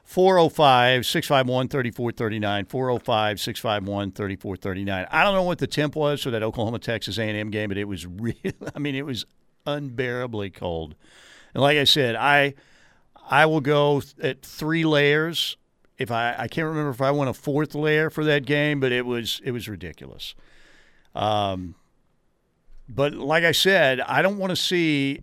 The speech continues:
all of our games played in dome stadiums. We need, we need a few out there that are domeless where, a-, and I realize that, you know, that's, that's the way we're going with a lot of these stadiums.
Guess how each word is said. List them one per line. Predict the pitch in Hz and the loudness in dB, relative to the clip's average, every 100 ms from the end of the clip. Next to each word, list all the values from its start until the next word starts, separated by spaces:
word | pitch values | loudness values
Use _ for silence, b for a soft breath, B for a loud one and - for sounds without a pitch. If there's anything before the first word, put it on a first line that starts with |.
| - - - | -18 -20 2
all | 165 180 190 | 6 6 6
of | 175 | 2
our | 156 | 0
games | 127 139 139 127 | 0 0 0 -2
played | - 139 139 | -4 -2 -2
in | 127 | -2
dome | 107 117 113 | -2 -2 -2
stadiums. | 104 - 98 82 76 - - - - | -6 -4 -4 -6 -10 -14 -18 -18 -4
We | 131 | 0
need, | 156 180 185 170 | 0 0 -2 -2
we | 151 | -4
need | 160 196 | -4 -2
a | 190 | -4
few | - 220 226 226 220 | -4 -2 -2 -2 0
out | 165 165 160 | 4 6 6
there | 165 160 160 156 | 2 4 4 4
that | 135 135 131 | 4 2 2
are | 131 | 0
domeless | 117 95 151 151 143 123 110 - - - _ _ _ _ _ _ _ | -4 -2 0 0 0 -2 -2 -2 -4 -6 _ _ _ _ _ _ _
where, | 120 131 131 131 127 127 | 2 4 6 4 2 -2
a-, | |
and | 160 156 - 156 | -2 -2 0 2
I | 165 | 2
realize | 170 180 185 170 160 156 151 147 - - 113 | 2 0 2 4 4 4 4 2 -2 -6 -2
that, | 120 120 117 117 120 | 0 2 2 0 -4
you | 139 131 | -6 -4
know, | 104 | -4
that's, | 101 110 120 - | -4 -4 -4 -10
that's | 117 110 - | -6 -6 -6
the | |
way | 117 117 | -4 -4
we're | 117 | -4
going | 110 113 110 110 107 104 | -6 -6 -4 -4 -4 -4
with | 104 92 | -6 -6
a | |
lot | 92 101 | -4 -4
of | 107 | -4
these | 120 - | -4 -4
stadiums. | - 117 110 110 101 101 98 - | -2 -2 -2 -4 -6 -6 -8 -10